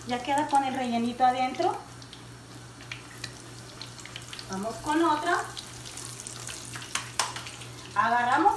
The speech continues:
el poquito de masa. El plátano, pues, se pachurra y ya queda la masita. Hoy vamos a hacer una de poliada. Es así, ¿eh?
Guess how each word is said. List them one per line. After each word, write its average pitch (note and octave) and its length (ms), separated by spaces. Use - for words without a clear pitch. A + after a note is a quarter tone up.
el A4 120
poquito D#4+ 420
de D#4+ 120
masa. B3 420
El C4+ 160
plátano, C#4+ 680
pues, C4+ 200
se C#4 140
pachurra E4 680
y D4 80
ya C#4 180
queda C#4 400
la B3+ 60
masita. B3+ 480
Hoy C4 120
vamos D4+ 300
a D#4 80
hacer D4 240
una D4+ 240
de C4+ 140
poliada. A3+ 640
Es A#3 240
así, G#3 260
¿eh? - 840